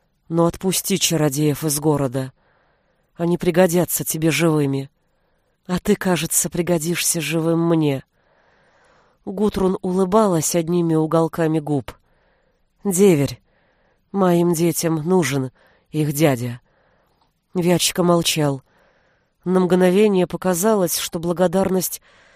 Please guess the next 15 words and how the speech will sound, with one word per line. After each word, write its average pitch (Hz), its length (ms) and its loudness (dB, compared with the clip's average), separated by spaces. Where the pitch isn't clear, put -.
растопила 196 680 0
сердце 160 480 -2
Гутрун, 165 540 0
но 180 200 0
губы 185 440 2
ее 170 320 0
уже 185 260 0
сжались 175 560 0
в - 80 -12
тонкую 156 440 -2
полоску, 170 640 -2
и 170 80 -2
она 175 260 4
добавила 160 540 4
сухо: 143 520 -2